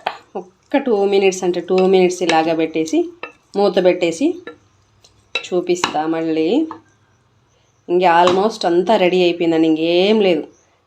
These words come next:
కానీ దీనిలో ఒక ట్విస్ట్ ఉంది, ఏంటంటే ఇంక ఫైనల్గా వేసేది దీనిలో ఒకటి ఉంది.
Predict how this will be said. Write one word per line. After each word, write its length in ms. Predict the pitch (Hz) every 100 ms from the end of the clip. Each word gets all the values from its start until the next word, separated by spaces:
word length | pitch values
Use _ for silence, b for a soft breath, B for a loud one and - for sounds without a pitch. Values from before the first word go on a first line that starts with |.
| _
కానీ 320 | 214 233 302 -
దీనిలో 420 | 196 220 247 233
ఒక 100 | 214
ట్విస్ట్ 320 | 208 208 -
ఉంది, 220 | 185 165
ఏంటంటే 440 | 170 190 196 190 185
ఇంక 120 | 185
ఫైనల్గా 480 | 185 185 208 196 190
వేసేది 640 | 180 180 180 170 277 359 B B B B
దీనిలో 360 | 185 190 180 170
ఒకటి 160 | 160
ఉంది. 280 | 160 156 -